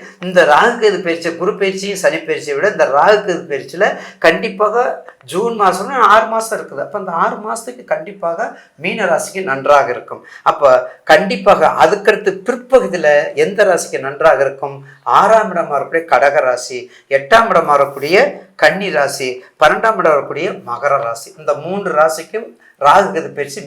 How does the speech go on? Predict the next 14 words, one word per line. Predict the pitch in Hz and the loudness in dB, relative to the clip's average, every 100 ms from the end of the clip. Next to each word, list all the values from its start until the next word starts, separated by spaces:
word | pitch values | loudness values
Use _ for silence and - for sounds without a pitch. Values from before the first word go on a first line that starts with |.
| 143 | -12
மிகப்பெரிய | 151 196 185 190 196 208 - | -6 -6 -4 -6 -6 -10 -8
நன்மையை | 139 143 139 120 | -10 -10 -14 -14
கொடுக்கும். | 127 120 123 - _ 131 | -16 -18 -20 -20 _ -4
போக | 180 220 220 175 | -2 0 -2 -4
ராகு, | 135 117 - _ _ _ _ _ _ _ _ _ 147 | -6 -10 -14 _ _ _ _ _ _ _ _ _ -6
இந்த | 143 | 0
இடம் | 156 208 170 | 4 4 2
வந்து | 170 220 | -4 -4
நமக்கு | 160 147 220 156 | -6 -6 -6 0
ராகுங்கிறது | 147 185 175 165 170 190 127 | 2 2 0 -8 -10 -10 -4
போக | 165 190 170 | -2 0 -2
ராகு, | 143 123 - 135 | -4 -6 -10 -12
எல்லாத்தையும் | 143 165 175 180 196 - 262 185 | -12 -14 -2 4 4 4 -4 -8
கொடுக்கும். | - - - | -12 -14 -20